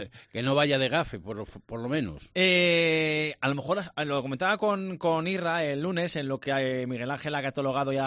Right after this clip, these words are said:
Speaker 2: ha, ha nombrado como los monólogos de Tuti, lo comentaba con, eh, con Irra y con, y con Jaime el domingo, que es que a lo mejor hasta nos viene mejor jugar fuera de casa porque tenemos un campo que nos está costando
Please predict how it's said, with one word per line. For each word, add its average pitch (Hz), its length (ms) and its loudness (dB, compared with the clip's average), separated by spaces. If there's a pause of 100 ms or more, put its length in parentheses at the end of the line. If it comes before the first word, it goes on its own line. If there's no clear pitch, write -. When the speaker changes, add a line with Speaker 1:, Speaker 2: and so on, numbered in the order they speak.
Speaker 2:
ha, 131 520 0
ha 135 40 -2
nombrado 135 560 2
como 135 200 0
los 135 160 0
monólogos 139 420 0
de 143 100 2
Tuti, 156 360 -2 (220)
lo 135 120 0
comentaba 156 380 0
con, 180 280 0
eh, 160 100 -2
con 156 260 -2
Irra 165 460 -2
y 131 120 -8
con, 143 260 -2
y - 80 -8
con 135 160 0
Jaime 165 320 0
el 160 100 2
domingo, 165 500 0 (260)
que - 80 -6
es - 60 -4
que 185 60 0
a 180 40 0
lo - 20 0
mejor 190 160 0
hasta 170 120 -2
nos 139 100 -2
viene 175 140 -2
mejor 170 220 0
jugar 165 220 2
fuera 165 160 2
de 156 60 2
casa 175 220 -2
porque 139 280 0
tenemos 139 360 -4
un 165 120 -4
campo 170 320 -2
que 143 440 -2
nos 127 140 -2
está 147 160 -4
costando 143 1000 2